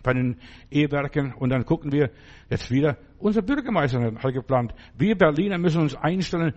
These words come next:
dass wenigstens ab und zu mal zwei Stunden lang kein Strom gibt. Ja, dann taut dein Kühlschrank, deine Gefriertruhe auf, vieles andere mehr. Danke Gott, dass wir Strom haben.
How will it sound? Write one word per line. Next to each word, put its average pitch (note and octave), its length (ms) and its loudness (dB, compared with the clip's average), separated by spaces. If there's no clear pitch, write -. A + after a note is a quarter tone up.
dass C3+ 280 0
wenigstens D#3+ 600 0
ab D#3 180 0
und D#3+ 140 -2
zu E3 140 -4
mal D#3+ 160 0
zwei D3+ 300 -2
Stunden D3 340 -2
lang C#3 240 -2
kein C3 240 2
Strom E3 480 -2
gibt. E3 320 -4
Ja, - 300 -4
dann A2+ 240 0
taut C#3+ 260 4
dein C3 160 4
Kühlschrank, D3+ 480 0
deine C3 200 2
Gefriertruhe D3+ 600 0
auf, C#3+ 280 -2
vieles C4+ 340 -2
andere G3+ 240 -4
mehr. G3+ 240 -4
Danke G3 380 0
Gott, - 280 -2
dass D#3+ 320 2
wir D3+ 140 4
Strom F#3 480 0
haben. F3 400 -8